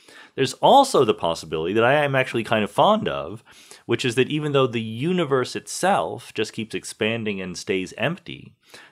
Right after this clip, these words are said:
there can be little quantum fluctuations in tiny parts of the universe that can pinch off new baby universes that go their own way and start a life of their own.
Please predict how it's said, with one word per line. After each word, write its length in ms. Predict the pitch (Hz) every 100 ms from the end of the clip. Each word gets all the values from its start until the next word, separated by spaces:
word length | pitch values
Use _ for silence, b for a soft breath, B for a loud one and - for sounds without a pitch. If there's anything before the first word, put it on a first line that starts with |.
| -
there 100 | 113
can 180 | 120
be 140 | 110 113
little 300 | 113 180 190
quantum 480 | - 139 147 147 135
fluctuations 800 | 127 123 123 113 117 - 113 107
in 100 | 104
tiny 340 | - 120 110
parts 460 | - - 170 220 -
of 80 |
the 80 | 78
universe 760 | 151 143 65 - - 120 - - b b b b
that 160 | 214 214
can 180 | 117
pinch 420 | 107 - 175 180 -
off 600 | 160 151 85 101 - -
new 340 | 107 131 139
baby 360 | 113 147 196 156
universes 880 | 98 80 76 67 - - - - - B B B -
that 180 | 110
go 220 | 98 147 180
their 180 | 156
own 220 | 143 139 131
way 480 | 160 143 104 107 104
and 140 | 107
start 560 | - - 135 139 135 -
a 60 | 107
life 240 | 117 123
of 80 | 110
their 180 | 117 147
own. 300 | 110 60